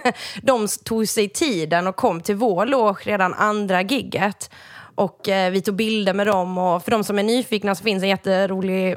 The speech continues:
live-, eller video på vår Instagram, även Scorpions Instagram, där man kan, eh, se det första mötet. Och det är jätte-, alltså, jag vet inte, jag tycker det är ett rätt roligt ögonblick, liksom. Han,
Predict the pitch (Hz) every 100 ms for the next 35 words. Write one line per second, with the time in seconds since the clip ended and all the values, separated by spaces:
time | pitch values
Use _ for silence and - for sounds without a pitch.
0 | - 214 220 202 175 - 202 202 254 220
1 | 180 185 180 240 220 202 165 175 175 175
2 | 180 185 170 - 220 180 208 254 190 160
3 | 151 185 190 185 185 190 - - - -
4 | - - 208 202 185 226 170 202 240 226
5 | 202 202 196 202 202 - 170 - - -
6 | 214 240 233 _ _ _ - 233 240 240
7 | 254 247 214 220 226 226 220 226 220 202
8 | 196 - 226 226 185 190 190 185 190 185
9 | 190 196 202 208